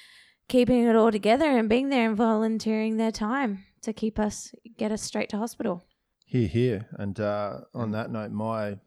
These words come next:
Speaker 2: my nomination is, is actually the volunteers of our great town, especially, and our, our state in general. And, um, I think they'll do a good job, amazing job, and, uh, they don't get paid for it, as we know.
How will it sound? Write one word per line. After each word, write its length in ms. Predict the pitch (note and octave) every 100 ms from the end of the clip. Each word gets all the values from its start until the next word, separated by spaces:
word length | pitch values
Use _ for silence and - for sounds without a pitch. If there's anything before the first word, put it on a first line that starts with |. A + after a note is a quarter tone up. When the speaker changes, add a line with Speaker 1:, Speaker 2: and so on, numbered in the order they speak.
| -
Speaker 2:
my 160 | G#2+
nomination 480 | G#2+ G2 G2 G2 G#2
is, 120 | F#2+ -
is 160 | A2+ G#2
actually 520 | G2+ - A2 G#2 G2
the 80 | G2+
volunteers 760 | G#2 A2+ - C3 D#3 G2+ - A2
of 60 |
our 240 | G#2 G2 F#2+ _ _ _ _
great 220 | - G2+ -
town, 320 | A#2 A2 A2+
especially, 540 | G2+ A2+ G#2 - A#2+
and 100 | A2+
our, 160 | G#2+ G2+ - _ -
our 140 | G#2
state 300 | - G#2 G2
in 100 | G2+
general. 400 | G2 G#2+ A#2+ A2
And, 180 | G2+ G2
um, 300 | G#2 G#2 G2+ -
I 420 | _ _ _ _ -
think 120 | G#2+
they'll 160 | G#2
do 160 | G2 A2
a 40 | G2
good 160 | G#2
job, 300 | F#2 G#2+ G#2
amazing 560 | G#2+ G2 G#2+ A2 G2+ G2+
job, 280 | G#2 G#2+ G2+
and, 240 | G2+ G2
uh, 180 | G#2+ G#2
they 80 | G2
don't 140 | A2 A2
get 160 | G2+
paid 240 | - F#2+ F#2+
for 140 | G2+
it, 40 | G2
as 100 | G2
we 80 | G2+
know. 220 | A2+ D3+